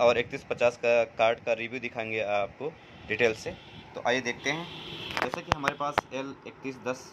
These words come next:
का card है ये, और आप, हम इसको बारीकी से आपको दिखा रहे हैं। देखिए, components and रजिस्टर्ड भी आप देख सकते हैं, और ये ईप्रोम आईसी है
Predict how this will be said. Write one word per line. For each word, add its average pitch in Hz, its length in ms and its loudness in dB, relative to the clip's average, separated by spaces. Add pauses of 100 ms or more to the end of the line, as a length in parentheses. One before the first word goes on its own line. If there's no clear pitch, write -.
(180)
का 113 80 -8
card 113 220 0
है 113 60 -6
ये, 156 160 -4 (760)
और 107 300 0 (1120)
आप, 110 240 -4
हम 117 140 -10
इसको 117 220 -12
बारीकी 110 320 -2
से 131 120 -4
आपको 113 220 -4
दिखा 107 240 -4
रहे 104 140 -4
हैं। 151 140 -12 (3000)
देखिए, 131 280 -6
components 139 680 -2
and 123 260 -4
रजिस्टर्ड 127 420 -2
भी 127 100 -2
आप 120 140 0
देख 117 180 -6
सकते 113 300 -8
हैं, 160 240 -10
और 110 240 -4
ये 107 260 -6 (640)
ईप्रोम 123 340 -4
आईसी 113 280 0
है 180 220 -12